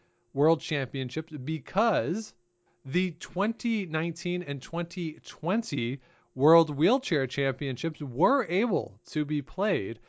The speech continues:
and Paralympic qualification goes on a three-year cycle. And since they were able to be played, all of the points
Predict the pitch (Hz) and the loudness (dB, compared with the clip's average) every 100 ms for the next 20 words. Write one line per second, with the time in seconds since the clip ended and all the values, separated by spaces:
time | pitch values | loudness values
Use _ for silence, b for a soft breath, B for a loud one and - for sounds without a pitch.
0 | b b 131 123 143 156 147 131 - 143 | b b -6 -2 0 0 0 -4 0 2
1 | 139 - 139 131 143 135 117 123 139 127 | 0 -2 -2 -2 -4 -6 -2 0 0 0
2 | 120 123 123 110 117 - - - 131 135 | -4 -6 -6 -6 -6 -8 -18 -16 -12 -4
3 | 202 226 120 104 - _ _ 120 127 127 | -2 -2 -4 -10 -18 _ _ -4 0 2
4 | 123 - - - - 214 - 95 82 85 | 0 -6 -16 -10 0 0 0 -8 -10 -14
5 | b b b - 120 113 - - 131 123 | b b b -8 -6 -6 -10 -8 -8 -8
6 | - 117 123 123 120 117 110 110 113 - | -12 -6 -4 -2 -4 -6 -6 -8 -8 -10
7 | 113 107 117 117 139 160 123 139 120 120 | -12 -10 -4 -2 -2 -2 -2 -2 -4 -10
8 | - 123 127 | -8 -8 -8